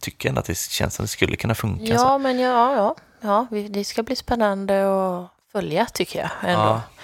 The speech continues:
Speaker 2: Jag kan ju säga det att vi, eh, Systembolaget är ju också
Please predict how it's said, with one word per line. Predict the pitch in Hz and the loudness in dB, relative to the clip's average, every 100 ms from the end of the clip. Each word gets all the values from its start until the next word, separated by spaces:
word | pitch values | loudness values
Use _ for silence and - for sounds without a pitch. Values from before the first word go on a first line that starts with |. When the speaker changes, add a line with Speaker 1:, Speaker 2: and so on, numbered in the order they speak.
| - - | -20 -10
Speaker 2:
Jag | - | 0
kan | |
ju | 214 | 2
säga | 214 220 233 | 6 6 8
det | 202 | 6
att | 156 - | 4 0
vi, | 180 175 - - | 0 0 -2 -6
eh, | 170 170 160 156 | -6 -2 -2 -2
Systembolaget | - 190 202 180 170 165 165 208 233 | -4 -2 0 0 2 2 0 2 4
är | |
ju | 202 | 6
också | 180 - 165 156 | 4 0 -2 -2